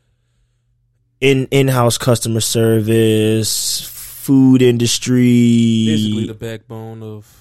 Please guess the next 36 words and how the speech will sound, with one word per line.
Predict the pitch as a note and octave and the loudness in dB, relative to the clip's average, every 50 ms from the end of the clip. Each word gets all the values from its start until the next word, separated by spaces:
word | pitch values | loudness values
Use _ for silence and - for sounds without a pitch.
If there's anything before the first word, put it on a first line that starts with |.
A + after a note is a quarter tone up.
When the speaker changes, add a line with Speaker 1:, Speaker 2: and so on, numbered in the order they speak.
| _ _ _ _ _ _ _ _ _ | _ _ _ _ _ _ _ _ _
Speaker 1:
Oh, | C3+ C3 B2 | -4 -4 -4
Speaker 2:
America. | A2 G#2+ A2 G#2+ - A2+ A#2 - _ | -4 -6 -12 -16 -18 -20 -20 -10 _
Speaker 1:
a | C#3 C#3 | 0 2
lot | C#3 C#3+ D3+ D3+ | 4 4 4 4
of | D3 C3 | 4 2
the | B2+ | 0
driving | A2+ G#2 A2+ A#2+ A#2+ A#2+ A#2 A2+ G#2+ A2+ A2 | -2 0 0 2 2 4 2 2 0 -2 -4
force | - - - A#2 A2+ A2 G#2+ G#2+ G#2+ - | -6 -6 -4 0 0 2 2 0 -2 -4
of | - G2+ F#2+ | -6 -4 -4
a | G#2 | -2
Speaker 2:
Yeah. | G#2 | -2
Speaker 1:
lot | G#2 G#2+ A2+ A2+ A2+ A2 A2 | 0 0 2 2 2 2 0
of, | G#2+ G2+ | -2 -2
like, | G#2+ G#2 G#2 G2 | -2 -4 -4 -4
you | A#2 A2+ | -4 -4
know, | G#2+ G#2+ G#2 G2+ G2+ G2+ G2 - - | -4 -2 -2 -2 -2 -4 -4 -6 -8
our, | - G2+ G2+ G2 G2 F#2+ F#2+ F#2 E2+ - _ _ _ _ _ _ _ _ _ _ _ _ _ _ _ _ _ | -8 -8 -6 -6 -6 -6 -8 -8 -10 -14 _ _ _ _ _ _ _ _ _ _ _ _ _ _ _ _ _
our | - G#2+ G#2 | -4 -4 -4
type | G2+ - A2 G2+ F#2 | -4 -4 -6 -8 -8
of | - - | -8 -10
stuff. | - F#2+ E2 G2 - _ _ _ _ _ - | -10 -10 -10 -10 -14 _ _ _ _ _ -10
The | G#2 | -4
white-collar | G#2 C3+ D3 C#3+ - - C3+ B2+ A#2+ | 0 2 2 2 2 2 2 2 4
workers | A#2 A#2+ A#2 - A#2+ A2+ A2 | 2 0 0 0 -2 -2 -2
are | A2 | -2
just | G#2 G#2 G2+ - | -4 -4 -6 -6
office | - G2+ G#2+ G#2 - - G2 - | -4 -4 -4 -4 -4 -6 -8 -8
folk, | - - G#2+ G#2 G#2 G#2 - - - - - - _ _ _ _ _ _ _ _ _ | -6 -4 -2 -2 -2 -4 -6 -10 -14 -14 -14 -18 _ _ _ _ _ _ _ _ _
you | A#2 A2 A2 | -4 -2 0
know, | G#2+ G#2 G2+ G2+ G2+ G2 F#2+ F#2+ F#2+ - - _ _ | 0 2 0 0 0 -2 -4 -6 -8 -10 -14 _ _
or | - G2+ G2 G2 - | -20 -20 -20 -14 -10
executive | - G#2+ G#2 A2 A2+ G#2+ G2+ - G#2+ G2+ G2+ | -8 -8 -4 -2 -2 -2 -2 -2 -4 -4 -4
folk | - - - G#2 G2+ G2 F#2+ - - - _ _ _ _ _ | -4 -6 -4 -2 -2 -2 -4 -8 -12 -20 _ _ _ _ _
Speaker 2:
Mm-hmm. | _ _ _ B2 C#3 _ _ - | _ _ _ -20 -20 _ _ -6
Speaker 1:
or | G#2+ G#2+ | -6 -4
whatever. | G2+ G#2 G#2 G2+ G#2 G#2 G2+ F#2+ G2 G2 F#2+ F#2+ F#2+ F#2+ | -4 -2 -2 -2 -2 -2 -2 -4 -4 -4 -4 -4 -6 -8